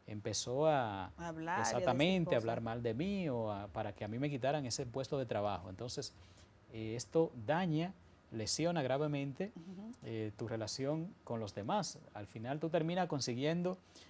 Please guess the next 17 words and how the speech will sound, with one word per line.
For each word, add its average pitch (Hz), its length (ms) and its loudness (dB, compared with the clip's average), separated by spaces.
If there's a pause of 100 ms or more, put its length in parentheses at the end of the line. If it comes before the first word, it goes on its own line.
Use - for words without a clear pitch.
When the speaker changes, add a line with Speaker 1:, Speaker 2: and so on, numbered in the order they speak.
(180)
Speaker 1:
lo 117 180 0
que 127 140 0
ambicionabas, 135 1000 2 (640)
pero 110 280 -4
eso 165 340 0 (480)
te 123 80 -6
lastima, 131 480 0
te 110 120 -2
hace 117 160 -6
mucho 113 280 -4
daño. 131 320 0 (340)
Speaker 2:
Sí, 214 300 -4
claro 208 280 2
que 247 120 -6
sí, 190 180 -8
padre. 226 280 2
Mire, 202 300 -2